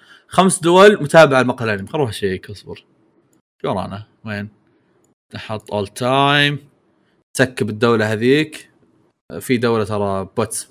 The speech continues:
فلا أحد يجي يقول: <laughs> "ليش تسكب الدولة؟" <laughs> آه، سعودية عربية، عراق، آه، إمارات، مغرب، كويت. قلت خمسة كذا صح؟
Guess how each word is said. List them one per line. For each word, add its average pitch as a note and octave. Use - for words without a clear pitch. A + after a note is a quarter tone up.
فلا G2
أحد G2+
يجي A2
يقول: C3
<laughs> A#3
"ليش B3
تسكب A3
الدولة؟" G#3+
<laughs> -
آه، D3
سعودية E3
عربية، D#3
عراق، C3+
آه، A2+
إمارات، B2+
مغرب، B2+
كويت. -
قلت -
خمسة G2+
كذا F#2
صح؟ A2